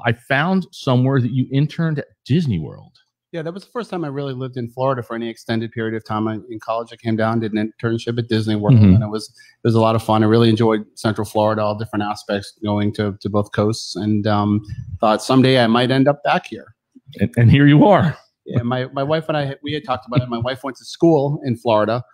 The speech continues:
Speaker 2: so we had been talking about it, getting somewhere warm. And, uh, I, I'll never forget, it was a cold January day.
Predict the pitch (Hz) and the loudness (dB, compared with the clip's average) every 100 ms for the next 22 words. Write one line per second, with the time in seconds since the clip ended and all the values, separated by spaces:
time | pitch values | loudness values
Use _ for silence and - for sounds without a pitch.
0 | _ _ - 120 117 120 117 113 110 110 | _ _ -6 -2 -2 -2 -4 -2 -2 -2
1 | 113 110 113 113 107 110 107 - 110 113 | -6 -4 -6 -6 -10 -10 -12 -10 -8 -8
2 | 104 98 104 110 120 - _ _ - 107 | -8 -6 -4 -6 -8 -14 _ _ -4 0
3 | 104 107 107 104 104 107 - 113 101 120 | 2 2 2 0 0 -2 -4 -4 -2 0
4 | 117 117 113 113 110 107 107 107 - 139 | 0 0 -2 0 -2 -2 -2 -4 -2 2
5 | 139 120 127 127 120 110 101 110 104 85 | 2 4 4 6 4 4 2 2 2 0